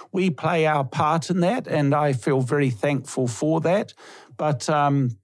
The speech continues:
I give credit always to, um, the people that are brave enough and, uh, and focused enough to drive forward with these amazing pieces of art.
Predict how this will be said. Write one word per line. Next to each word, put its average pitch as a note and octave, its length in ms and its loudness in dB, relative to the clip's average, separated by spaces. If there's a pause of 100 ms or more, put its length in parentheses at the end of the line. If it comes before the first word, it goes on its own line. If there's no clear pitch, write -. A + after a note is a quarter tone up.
(140)
I C#3+ 140 0
give C3+ 320 -2
credit C#3+ 400 0
always C#3 580 2
to, C#3+ 400 0
um, C#3 500 0
the D3 80 -2
people C#3+ 380 -2
that C#3 180 -2
are C3+ 40 0
brave C#3 440 0
enough C3+ 480 0
and, C#3 420 0
uh, C3 280 0 (380)
and C3+ 220 -2
focused D#3 640 -2
enough B2 440 -2
to C#3 140 -2
drive C#3 420 -2
forward C#3 400 0
with A#2 140 -4
these D3 240 -2
amazing C3 560 0
pieces B2 480 -2
of C3+ 120 -2
art. C3+ 420 -2